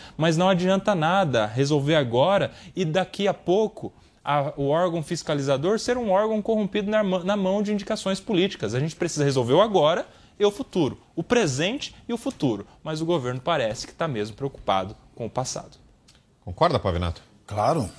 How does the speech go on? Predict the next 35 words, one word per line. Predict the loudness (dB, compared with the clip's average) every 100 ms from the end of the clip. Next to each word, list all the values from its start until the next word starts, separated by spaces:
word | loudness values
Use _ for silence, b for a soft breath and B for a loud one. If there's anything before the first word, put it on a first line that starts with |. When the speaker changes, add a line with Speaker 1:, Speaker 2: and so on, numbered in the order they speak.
| -12
Speaker 3:
a, | -8 -2
essa | 0 0 0 2
é | 4
uma | 2
acusação | 0 -2 -2 -2 -2 -4 -4 -6
criminosa | 0 2 2 0 2 0 0 -6
e | -4
hipócrita. | -6 -4 0 0 -2 -14 -18 -20 _ b b b b b b _
Comparando, | -2 4 6 6 2 -2
pra | -4 -6
todo | -4 -4 0
mundo | 2 2
entender, | 0 -4 -2 2 2 2
o | 0
Lula, | 0 2
ele | 2 4
age | 4 2 0 -6 -4
igual | -2 0 2
a | 0
Nelma, | -2 -4 -6 -10 -16 -14
do | -12
chat. | -10 -10 -14 -16 -20 -20 _ _ _ _ _
A | -4
Nelma, | 0 0 0 -2 -6 -12 _ _
que | -10
diz | -8 -6
que | -6
me | -6
conhece | -2 -4 -4 -6
desde | -6 -6
criança | -8 -6 -4 -4 -4 -4
e | -4
que | -4
eu | -6
sou | -4 -2 -2 -2